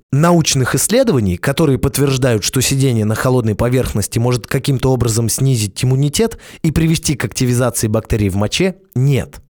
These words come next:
Бактерия также может добраться до почек и вызвать в них воспаление –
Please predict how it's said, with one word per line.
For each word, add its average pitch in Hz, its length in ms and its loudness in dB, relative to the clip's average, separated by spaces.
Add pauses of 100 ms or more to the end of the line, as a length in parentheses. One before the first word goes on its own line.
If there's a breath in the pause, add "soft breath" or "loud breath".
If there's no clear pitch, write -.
(160)
Бактерия 143 640 2
также 123 360 0
может 123 280 0
добраться 120 440 0
до 110 120 2
почек 180 500 0
и 160 140 2
вызвать 127 520 0
в 113 120 0
них 113 320 0
воспаление – 113 720 0